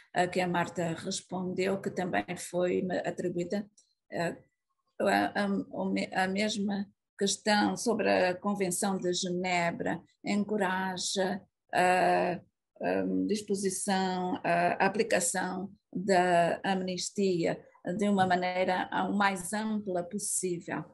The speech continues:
Contudo, como a Marta mencionou, a lei requer que não deveria abrir, ah, haver uma, ah, amnistia aberta a todos.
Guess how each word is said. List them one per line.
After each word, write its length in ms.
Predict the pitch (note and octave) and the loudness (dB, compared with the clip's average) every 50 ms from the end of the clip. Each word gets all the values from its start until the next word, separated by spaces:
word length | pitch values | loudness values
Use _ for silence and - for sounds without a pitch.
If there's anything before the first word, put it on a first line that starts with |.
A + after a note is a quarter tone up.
| _ - | _ -4
Contudo, 880 | - C4+ C#4 C#4 C4+ - - F#3 F3 F3+ F3 - F#3+ G3 G#3+ A3 - - _ _ _ | 0 2 2 2 0 0 -2 -2 -2 -2 -2 -2 -4 -4 -4 -6 -10 -14 _ _ _
como 380 | - G#3 G#3 G#3 G#3 G3+ G3 - - | -2 -2 0 2 0 0 -2 -2 -2
a 80 | G3+ | -2
Marta 440 | G3 F#3+ F#3 F#3+ F#3 F#3 - G3 F#3 | 0 2 2 0 0 -2 -4 -4 -4
mencionou, 680 | G#3+ G3 F#3+ F#3+ - - G3+ F3+ F#3 F3+ F#3+ A#3+ C4 - | -4 -4 -4 -6 -6 -6 -6 -6 -4 -4 -4 -4 -6 -6
a 140 | F#3 F3+ F3 | -4 -4 -4
lei 460 | F3 F3+ F3+ F#3+ G3 G#3 A3 A3 - _ _ _ - | -2 -2 -2 -2 -2 -4 -4 -6 -10 _ _ _ -14
requer 840 | - - F#3+ G#3 G#3 - - - G#3+ G#3 G3+ G3 F#3 F3 - F#3 F#3+ - - - - - - | -12 -8 -8 -8 -8 -8 -8 -6 -4 -2 -2 -2 -2 -4 -4 -6 -8 -10 -16 -20 -20 -12 -6
que 340 | - G3 F#3+ F#3 F#3 F#3+ F#3+ - - - | -2 0 0 2 0 -2 -6 -10 -10 -4
não 300 | G#3 G3+ A3 B3+ B3 A#3+ | -2 -2 0 0 0 0
deveria 720 | A#3+ G#3+ G#3 G#3+ G3 G3+ G#3 G#3+ G3+ F#3 F3 E3+ E3+ E3+ - - - _ | 0 0 0 -2 -2 -2 -2 0 0 2 2 0 -2 -4 -10 -18 -18 _
abrir, 600 | - E3+ F3 F3 F#3+ G#3+ - G3+ G3+ G3 F#3+ F#3 - - | -6 -2 -2 -2 0 -2 -2 0 2 2 2 2 0 0
ah, 240 | E3+ F3+ E3+ E3 - G3 | 0 2 2 2 2 0
haver 300 | G3 E3+ F3+ G3+ G3+ F#3+ G3 | -2 0 2 2 2 2 2
uma, 880 | F#3+ F3+ - - G3 G3+ F#3+ G3 F#3+ F3+ F3 F3 F3 F#3 F#3+ F3+ F3 - _ _ _ - - | 0 -2 -2 -2 -2 0 0 0 0 0 0 0 0 0 -2 -2 -4 -8 _ _ _ -4 0
ah, 360 | E3+ F3+ F#3 - - - A3 | 2 2 2 2 2 2 2
amnistia 720 | A3 G#3 G3+ G3 G3 - - G#3 G3+ G3 F#3+ F#3 F#3+ - - | 2 2 2 0 -2 -2 -2 -2 0 2 2 2 2 2 0
aberta 640 | G3+ G3+ G3+ G3 F3 F3+ E3+ E3+ F3 E3+ - F3+ - | 0 2 4 4 6 6 4 2 0 -4 -4 -6 -4
a 160 | - - F#3+ | -2 -4 -4
todos. 840 | F#3 - F3+ F3 E3+ E3+ E3+ E3+ E3+ E3 E3+ F3 - - - _ | -4 -4 -4 -4 -2 -4 -4 -6 -6 -6 -6 -6 -8 -8 -10 _